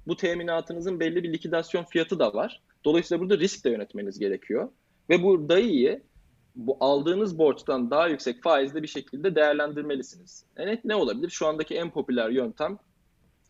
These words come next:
CurveFi'ye koymak, Y pool'una koymak dayıyı. CurveFi'de Y pool'una koydunuz. Oradan da şimdi yüzde doksan faiz alıyorsunuz borç verdiğiniz, borç aldığınız dayınıza. Ve bir yandan da Ethereum teminatınızın, e, likidite olmaması için mesela dün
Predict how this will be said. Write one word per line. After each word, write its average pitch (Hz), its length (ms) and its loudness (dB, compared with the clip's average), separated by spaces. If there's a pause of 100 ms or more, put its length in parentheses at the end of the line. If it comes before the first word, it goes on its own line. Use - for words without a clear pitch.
(120)
CurveFi'ye 156 480 2
koymak, 101 480 -4
Y 139 240 0
pool'una 127 340 -4
koymak 101 420 -8
dayıyı. 98 360 -4 (500)
CurveFi'de 180 520 4
Y 175 200 2
pool'una 165 380 -6
koydunuz. 139 400 -4
Oradan 135 360 2
da 123 40 -4
şimdi 143 240 -8
yüzde 151 240 -4
doksan 170 420 0 (300)
faiz 147 360 2
alıyorsunuz 104 540 -8
borç 120 400 -2
verdiğiniz, 104 540 -6
borç 127 500 0
aldığınız 107 500 -4
dayınıza. 117 560 0 (400)
Ve 185 340 2
bir 208 60 2
yandan 147 400 2
da 214 60 2
Ethereum 175 420 2
teminatınızın, 143 880 -2 (340)
e, - 80 0 (260)
likidite 170 280 0
olmaması 139 480 2
için 120 240 -4
mesela 120 420 -2
dün 131 240 -2